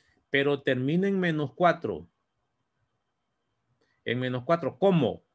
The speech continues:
Algunos los ponen cerrados, algunos los ponen abiertos. Si quiere, ya que estoy hablando de esto, recomendable es ponerlo abierto, porque esa es la definición, que no se ve aquí estrictamente. Lo pone cerrado, no pasa nada.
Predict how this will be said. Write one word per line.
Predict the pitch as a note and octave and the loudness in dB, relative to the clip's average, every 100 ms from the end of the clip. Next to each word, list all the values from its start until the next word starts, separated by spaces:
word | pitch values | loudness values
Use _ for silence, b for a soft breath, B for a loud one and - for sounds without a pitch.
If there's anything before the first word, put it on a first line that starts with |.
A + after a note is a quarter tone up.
| _ _ - | _ _ -6
Algunos | A#2+ A#2+ D3+ F#3+ | -4 0 0 2
los | F3+ E3 | 0 2
ponen | E3 E3+ E3+ E3 E3+ | 2 2 0 -2 -6
cerrados, | - D3 D#3+ E3 A#2+ | -6 -2 2 2 0
algunos | G#2+ A2+ D3 D3+ | -2 -4 -2 -2
los | C#3 | -4
ponen | D3+ D3 D3 | -4 -4 -4
abiertos. | C#3 C#3+ D3+ B2 - - | -4 -2 -4 -6 -14 -14
Si | A#2 | -14
quiere, | A#2+ D#3+ D#3+ C3+ | -6 -2 2 2
ya | C#3 | 0
que | C#3 | -2
estoy | - D3 | -2 0
hablando | D3 D#3 E3+ F#3 | 2 0 2 2
de | D3 | 2
esto, | C3+ F3 F#3+ _ _ _ _ - | 0 -8 -10 _ _ _ _ -8
recomendable | C#3 D3 C#3+ D3 F3 F#3 | -6 -4 -2 2 2 2
es | E3+ | -2
ponerlo | D#3+ F3 E3+ E3 D#3 - | -2 0 0 0 0 0
abierto, | D3 E3+ F#3+ C3+ A#2+ A#2 A2 | 0 2 2 2 -2 -8 -6
porque | A#2 A2 C#3+ | -6 -6 -6
esa | D#3+ | -4
es | D3 | -2
la | D3+ | 0
definición, | C#3+ C#3 C3+ A#2+ D#3 A#2 F#2+ G#2+ - | 0 -2 -4 -2 -4 -4 -8 -14 -6
que | |
no | A#2+ D3 | -6 -4
se | D3+ C#3+ | -4 -2
ve | |
aquí | D3 C#3+ D3+ | -2 -4 -2
estrictamente. | C#3+ B2 D3+ C#3+ C3 D3 C3+ A#2+ A2+ | -2 -4 -6 -4 -4 -4 -6 -6 -8
Lo | A#2+ | -4
pone | F3 E3+ | -2 -2
cerrado, | D3 D3+ D#3 | -2 -2 -2
no | C#3+ C3 | -2 -6
pasa | B2 B2 | -6 -6
nada. | A2 F#2 F2 | -6 -8 -10